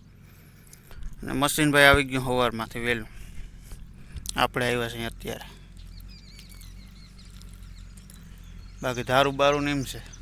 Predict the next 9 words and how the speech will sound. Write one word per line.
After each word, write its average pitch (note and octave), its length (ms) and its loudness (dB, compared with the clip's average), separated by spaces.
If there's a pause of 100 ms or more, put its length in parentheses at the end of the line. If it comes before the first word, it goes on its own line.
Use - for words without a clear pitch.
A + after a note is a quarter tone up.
(100)
થાંભલાના A#2+ 640 0
લોકેશન A#2 540 -6 (100)
ને A#2+ 120 -4
આ C3 120 6
બાજુ C3+ 240 6
નદી C3 320 2
છે A#2 200 -4
જે A#2 100 0
અહીંયા. A2+ 280 -4